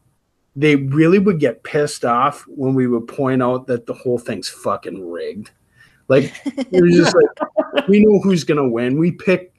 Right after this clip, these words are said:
Speaker 1: games that we know are gonna kinda balance out. Like, they like the wackier things, so that's probably gonna win against this game. But in the second half, we'll play some, so, so everything seems close. Nobody ever questioned why all the matches were so,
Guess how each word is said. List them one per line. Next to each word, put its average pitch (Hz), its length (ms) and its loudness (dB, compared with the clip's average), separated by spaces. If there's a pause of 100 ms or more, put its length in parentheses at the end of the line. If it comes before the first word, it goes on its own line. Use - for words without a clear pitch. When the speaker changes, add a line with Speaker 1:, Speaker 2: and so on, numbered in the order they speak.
(120)
Speaker 1:
games 135 520 -2
that 123 300 0 (240)
we 160 180 0
know 139 180 2
are 135 120 2
gonna 123 200 -2
kinda 120 280 -4
balance 113 540 -4
out. 110 220 -6
Like, 123 240 -6 (340)
they 151 100 2
like 143 320 0
the 156 120 2
wackier 143 680 2
things, 135 720 -2 (320)
so 139 180 -2
that's 135 340 -2
probably 147 400 2
gonna 135 200 -2
win 123 280 -2
against 117 420 -6
this 107 240 -6
game. 107 400 -6
But 104 260 -4 (380)
in 139 80 -2
the 127 80 0
second 147 640 -2 (140)
half, 131 400 -2
we'll 123 100 -2
play 131 260 0
some, 131 300 -4
so, 147 320 2
so - 120 0
everything 165 360 2
seems 139 320 -2
close. 85 580 -10 (480)
Nobody 165 420 6
ever 156 200 4
questioned 135 640 0
why 120 220 -2
all 127 260 0
the 127 80 -4
matches 110 600 -6
were 101 180 -10
so, 107 520 -4